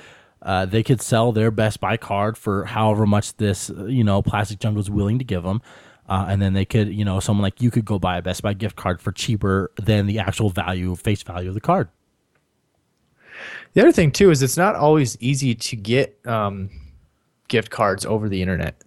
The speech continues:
Speaker 2: Some, some companies, uh, you have to go in and get one. Uh, so this, you know, if you are doing your shopping,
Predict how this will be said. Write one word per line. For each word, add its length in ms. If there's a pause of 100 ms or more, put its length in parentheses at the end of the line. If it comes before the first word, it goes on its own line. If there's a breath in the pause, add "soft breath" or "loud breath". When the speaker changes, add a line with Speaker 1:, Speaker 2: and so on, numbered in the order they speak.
(200)
Speaker 2:
Some, 240
some 220
companies, 580
uh, 200
you 180
have 120
to 40
go 240
in 200
and 120
get 180
one. 400
Uh, 440
so 160
this, 340
you 60
know, 100
if 140
you 100
are 160
doing 180
your 100
shopping, 540